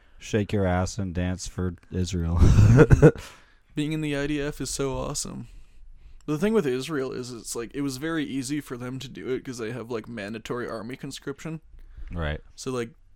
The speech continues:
Speaker 2: literally every woman in Israel has to join the army.
Speaker 1: Yeah, so
Speaker 2: Yeah.
Speaker 1: if you're an e-girl in Israel, you're gonna be part of the army anyways.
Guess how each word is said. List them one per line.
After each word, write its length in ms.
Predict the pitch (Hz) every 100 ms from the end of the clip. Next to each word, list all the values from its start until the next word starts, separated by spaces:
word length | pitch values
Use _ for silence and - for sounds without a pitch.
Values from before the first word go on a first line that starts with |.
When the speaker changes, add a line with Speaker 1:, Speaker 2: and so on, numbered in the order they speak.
| - -
Speaker 2:
literally 380 | 147 139 131
every 260 | 127 120 135
woman 280 | 123 123 131
in 100 | 120
Israel 340 | 120 123 120 117
has 140 | 135
to 80 | 147
join 260 | 135 123 123
the 100 | 110
army. 320 | 110 131 135 - _ - _ _ _ - - - _ 98
Speaker 1:
Yeah, 260 | 104 92
so 320 | 82 98 90 87
Speaker 2:
Yeah. 160 | 71 - - - -
Speaker 1:
if 160 | 92 87
you're 120 | 95
an 80 | 92
e-girl 400 | 95 95 95 90
in 60 | 90
Israel, 400 | 85 87 82 82
you're 120 | 78
gonna 220 | 85 82
be 140 | 76
part 220 | 78 82 78
of 60 |
the 60 | 76
army 300 | 76 76 76
anyways. 560 | 76 76 69 69 -